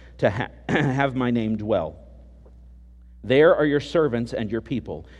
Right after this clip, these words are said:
You redeemed them by your great power and strong hand. Please, Lord, let your ear be attentive to the prayer of your servant and to that of your servants who delight to revere your name. Give your servant success today and grant him compassion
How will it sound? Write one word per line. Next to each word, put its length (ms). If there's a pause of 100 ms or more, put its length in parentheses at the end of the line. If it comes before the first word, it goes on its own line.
(140)
You 160
redeemed 520
them 240
by 160
your 160
great 320
power 380
and 180
strong 340
hand. 300
Please, 540
Lord, 360
let 240
your 240
ear 320
be 180
attentive 680 (320)
to 100
the 100
prayer 360
of 160
your 80
servant 540 (280)
and 140
to 140
that 320
of 120
your 120
servants 560
who 120
delight 640 (240)
to 120
revere 460
your 200
name. 420 (600)
Give 180
your 120
servant 380
success 540
today 380
and 180
grant 340
him 160
compassion 800